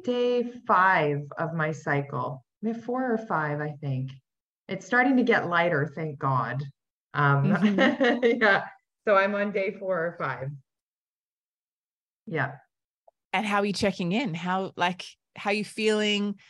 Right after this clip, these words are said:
Speaker 2: menstruating, just through summertime?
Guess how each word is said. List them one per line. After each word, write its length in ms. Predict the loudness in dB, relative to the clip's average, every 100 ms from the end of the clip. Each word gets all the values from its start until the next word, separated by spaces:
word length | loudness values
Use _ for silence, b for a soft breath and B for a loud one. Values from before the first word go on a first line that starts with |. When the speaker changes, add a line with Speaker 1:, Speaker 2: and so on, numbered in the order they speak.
| b b b -4
Speaker 2:
menstruating, 880 | -4 -2 -4 0 0 0 0 -2 -2
just 200 | -4 -6
through 440 | -6 -2 -2 -4
summertime? 920 | -6 -4 -4 -4 -6 -6 -4 -4 -6